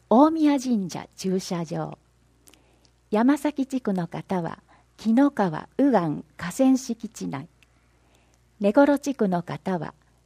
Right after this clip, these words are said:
根頃歴史資料館前駐車場、上岩出地区の方は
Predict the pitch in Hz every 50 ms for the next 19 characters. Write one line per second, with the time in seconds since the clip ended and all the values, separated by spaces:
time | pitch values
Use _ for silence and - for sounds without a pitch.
0 | _ - 233 277 269 240 202 180 165 127 - - - 170 175 - 269 262 - 262
1 | 240 - 226 233 226 240 233 233 233 233 240 226 226 220 220 214 196 202 202 190
2 | - - 170 170 170 160 - - 165 156 147 - - - - - - _ _ _
3 | _ _ _ _ - - _ _ _ _ _ _ _ _ _ _ - - 214 220
4 | 240 277 294 294 294 285 285 262 277 262 - 254 - - 190 175 156 147 147 -
5 | 147 - - 170 170 160 147 - -